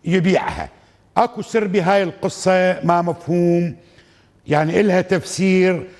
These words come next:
هم يقولون نعرف، لكن يبيعون وبأرقام مرتفعة.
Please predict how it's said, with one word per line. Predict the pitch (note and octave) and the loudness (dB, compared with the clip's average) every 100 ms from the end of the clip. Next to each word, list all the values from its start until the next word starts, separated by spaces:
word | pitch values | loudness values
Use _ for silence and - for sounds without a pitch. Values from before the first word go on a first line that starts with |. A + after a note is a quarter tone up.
| - - | -20 -2
هم | F#3+ G3+ | 2 2
يقولون | G3+ F3 G#3+ A3+ | 2 0 0 2
نعرف، | G#3 A3 F#3 A#2+ - - - _ - | 4 2 0 -4 -8 -18 -20 _ 0
لكن | G3+ - G3+ | 0 0 -4
يبيعون | G3 F#3+ F#3+ - A#3 A#3+ | -2 2 2 2 2 2
وبأرقام | A#3+ A#3+ A3+ G3 G3+ F3 | 2 2 0 0 -2 -2
مرتفعة. | C#3+ - A#2 F2+ C#2+ | -4 -6 -4 -4 -6